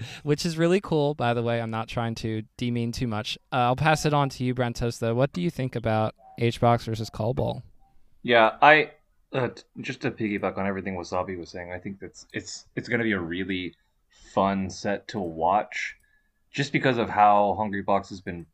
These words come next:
Speaker 2: placing, and he's kind of been dividing his time everywhere, so it hasn't been super melee focused. <clears throat> According to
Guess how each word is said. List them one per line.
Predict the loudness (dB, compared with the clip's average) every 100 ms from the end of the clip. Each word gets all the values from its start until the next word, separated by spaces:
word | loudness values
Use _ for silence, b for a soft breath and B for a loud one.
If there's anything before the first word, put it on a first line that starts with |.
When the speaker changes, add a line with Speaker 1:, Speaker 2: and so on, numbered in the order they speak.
| -8
Speaker 2:
placing, | -2 -2 -2 -6 -4 -6
and | -6
he's | -8
kind | -6 -6
of |
been | -6 -8
dividing | -2 -2 -2
his | -10 -10
time | -6 -6 -6
everywhere, | -8 -10 -10 -10
so | -10 -10 -12 _ _ -6
it | -2
hasn't | -2 -4
been | -10
super | -8 -8 -8
melee | -8 -4 -4 -2 -6
focused. | -6 -8 -6 -8 -10 -16 -20 _ b b b b _ 0
<clears throat> |
According | 4 4 2 -2 -8 2 4 4 2 -2
to | 0 0 2 2 2 0